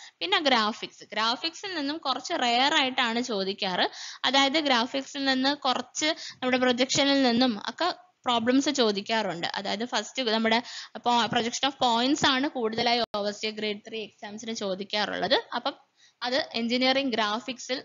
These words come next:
നിങ്ങൾ ഒന്ന് പഠിക്കുക. അടുത്തതെന്ന് പറഞ്ഞാൽ irrigation ആണ്.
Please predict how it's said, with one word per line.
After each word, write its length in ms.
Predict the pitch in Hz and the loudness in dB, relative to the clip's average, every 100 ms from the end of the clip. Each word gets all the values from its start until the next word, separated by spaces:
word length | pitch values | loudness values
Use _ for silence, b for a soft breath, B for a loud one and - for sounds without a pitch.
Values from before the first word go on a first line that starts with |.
| 220 | -12
നിങ്ങൾ 360 | 208 202 262 - - | -8 -4 -4 -4 -12
ഒന്ന് 200 | 208 226 - _ _ _ _ - - - | -8 -8 -10 _ _ _ _ -20 -12 -2
പഠിക്കുക. 500 | 214 170 - 214 269 - | -2 -2 0 0 0 -2
അടുത്തതെന്ന് 440 | 214 226 277 277 | -2 0 2 2
പറഞ്ഞാൽ 260 | 233 254 - | 2 0 0
irrigation 640 | 208 196 208 233 269 285 | 0 0 4 4 4 -2
ആണ്. 500 | 208 233 269 - - | -2 -2 -4 -6 -20